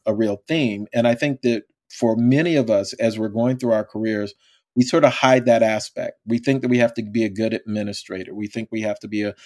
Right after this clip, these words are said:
a good, you know, manager or whatever. Uh, and we don't, never share with people what's like, what's your why? Why, why are you motivated? Why do you work so hard at this work? And I think what I've come to understand is that when I share that part,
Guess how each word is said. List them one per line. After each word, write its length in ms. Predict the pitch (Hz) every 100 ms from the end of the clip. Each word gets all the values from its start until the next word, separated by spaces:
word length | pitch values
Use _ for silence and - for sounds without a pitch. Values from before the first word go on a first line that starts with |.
| - _ -
a 80 |
good, 520 | 98 - 113 113 104 -
you 120 | 110
know, 320 | 98 98 101 107
manager 580 | 107 113 110 98 98
or 100 | 95
whatever. 540 | 98 117 117 101 92 92 - - - _
Uh, 200 | 127 123 127
and 140 | 139
we 80 | 147
don't, 160 | 165 165
never 200 | 208 202
share 280 | - 160
with 200 | 143 135
people 380 | - 135 131 123 120
what's 260 | - -
like, 240 | 139 123 120 120 -
what's 180 | 180 -
your 120 | 127 -
why? 280 | 120 110
Why, 220 | 101 143 -
why 140 | 139
are 80 | 165
you 140 | 156 135
motivated? 520 | 127 123 101 95 90
Why 160 | 135
do 60 | 156
you 120 | 156
work 300 | 123 131 135
so 220 | - 120
hard 320 | 110 113 110 104
at 100 | 101
this 260 | 104 -
work? 360 | 110 113 95 - 127
And 120 | 117
I 100 | 123
think 280 | 151 139 -
what 160 | 127
I've 280 | 113 110 - _ _ _ _
come 180 | 156 156
to 140 | 151 127
understand 580 | 117 - 131 131 127
is 180 | 113 101
that 280 | 107 101 104 _ _ _ _ _ _ -
when 180 | 127 123
I 120 | 117
share 420 | - - 156 147
that 320 | 131 123 -
part, 540 | - 131 113 - -